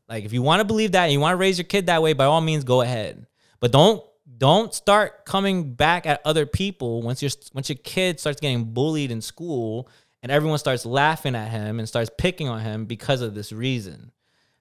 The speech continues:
If it really all depends on the society that you're growing up in.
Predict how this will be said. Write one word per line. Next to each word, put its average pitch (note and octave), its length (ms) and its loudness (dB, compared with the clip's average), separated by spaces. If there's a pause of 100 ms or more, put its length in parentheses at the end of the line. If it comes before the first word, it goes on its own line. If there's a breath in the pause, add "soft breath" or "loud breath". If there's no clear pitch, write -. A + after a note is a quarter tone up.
(200)
If B2 360 -4
it C3 180 0
really F#3+ 260 6
all D#3+ 260 2
depends C#3 520 0
on A#2 520 -2
the A#2 420 -2
society D3 580 0
that B2 140 -2
you're A2+ 120 -4
growing A2 360 -2
up A2 200 -4
in. C#2 280 -18